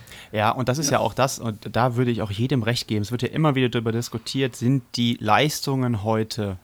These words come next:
Speaker 1: stärker? Das würde ich nicht sagen. Also in der
Speaker 2: Nee.
Speaker 1: Spitze nicht, die sind nur breiter geworden.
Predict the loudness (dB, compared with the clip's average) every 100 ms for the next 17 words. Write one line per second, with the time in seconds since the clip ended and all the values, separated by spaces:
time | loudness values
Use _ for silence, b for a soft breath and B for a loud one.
0 | -18 -12 -4 -2 -2 -4 -10 -4 -4 -4
1 | -8 -6 -4 -4 -4 -4 -6 -10 _ -6
2 | -4 -4 -4 -4 -4 -4 -4 -2 0 -2
3 | -2 -2 -2 0 2 2 0 -4 -2 -2
4 | -4